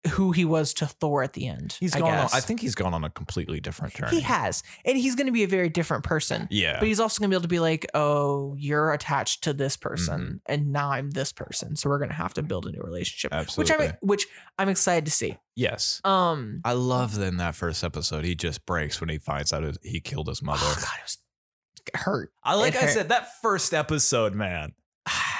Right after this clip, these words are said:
Speaker 2: it's something different.
Speaker 1: It is. Well, and I love that, like, then whenever Mobius comes, he's like, "Yes, very sad." Anyways,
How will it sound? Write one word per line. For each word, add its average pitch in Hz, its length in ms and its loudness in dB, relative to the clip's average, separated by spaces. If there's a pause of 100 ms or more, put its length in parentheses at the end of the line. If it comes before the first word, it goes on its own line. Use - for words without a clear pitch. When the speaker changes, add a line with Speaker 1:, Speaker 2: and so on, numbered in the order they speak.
(420)
Speaker 2:
it's 185 200 0
something 120 580 0
different. 95 420 0
Speaker 1:
It 156 60 4
is. 147 240 0 (220)
Well, 226 160 2
and 240 40 2
I 233 100 2
love 226 180 2
that, 220 120 2
like, 196 180 0
then 165 160 2
whenever 156 240 2
Mobius 139 480 2
comes, 143 440 0
he's 143 260 0
like, 143 440 -2 (400)
"Yes, - 180 2
very 185 200 0
sad." - 340 -6
Anyways, 208 500 0